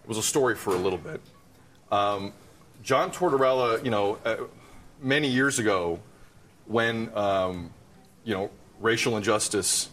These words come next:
and it still is till this day, but when racial, when, when Colin Kaepernick first started kneeling during national anthem, said, "Anyone who does that on my team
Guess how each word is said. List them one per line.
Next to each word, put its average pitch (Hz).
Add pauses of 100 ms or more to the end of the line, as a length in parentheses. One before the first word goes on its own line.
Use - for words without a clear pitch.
and 104
it 98
still 113
is 104
till 104
this 92
day, 113
but 98
when 98
racial, 113
when, 101
when 101
Colin 131
Kaepernick 117
first 110
started 104
kneeling 101
during 95
national 95
anthem, 98
said, 98
"Anyone 123
who 117
does 113
that 113
on 101
my 107
team 95